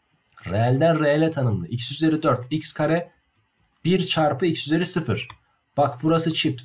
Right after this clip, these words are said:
burası çift, burası da çift. O zaman bu fonksiyon polinom fonksiyonu çifttir diyebiliriz. Eksi bir ile bir, e, kapalı aralığında na tanımlı sinüs iki x eksi x.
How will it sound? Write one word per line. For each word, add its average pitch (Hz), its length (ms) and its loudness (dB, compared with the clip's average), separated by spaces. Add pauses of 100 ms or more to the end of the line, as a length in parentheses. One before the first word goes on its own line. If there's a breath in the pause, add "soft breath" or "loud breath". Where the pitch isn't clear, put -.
burası 151 320 -2
çift, 196 340 -4
burası 165 280 0
da 131 100 0
çift. 165 220 -4
O 160 60 0
zaman 139 320 0
bu 151 60 -6
fonksiyon 131 540 -2
polinom 131 440 0
fonksiyonu 104 600 -6 (280 loud breath)
çifttir 104 480 -4
diyebiliriz. 156 640 -2 (560 soft breath)
Eksi 131 320 -2
bir 190 60 2
ile 175 220 0
bir, 185 120 2
e, 123 840 0 (100)
kapalı 165 340 0
aralığında 143 680 2 (220 soft breath)
na 165 160 2
tanımlı 143 560 0 (160 loud breath)
sinüs 175 360 -2
iki 185 300 -2
x - 280 -8
eksi 190 320 -2
x. - 300 -2